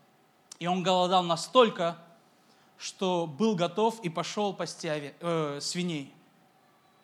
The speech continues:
И там свиней кормли-, свиней кормили рожками, и даже это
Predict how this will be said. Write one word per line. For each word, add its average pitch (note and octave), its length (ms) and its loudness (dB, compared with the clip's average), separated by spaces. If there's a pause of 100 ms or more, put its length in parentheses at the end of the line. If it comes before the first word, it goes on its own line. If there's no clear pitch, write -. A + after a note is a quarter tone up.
(460)
И F3 80 -6
там C4+ 300 4
свиней A3 500 -4 (300)
кормли-, F3+ 720 -8
свиней G3 380 -4
кормили F3+ 540 -4 (360)
рожками, D#3+ 640 0 (760)
и E3 100 -8
даже G3+ 460 4
это A#3 400 -6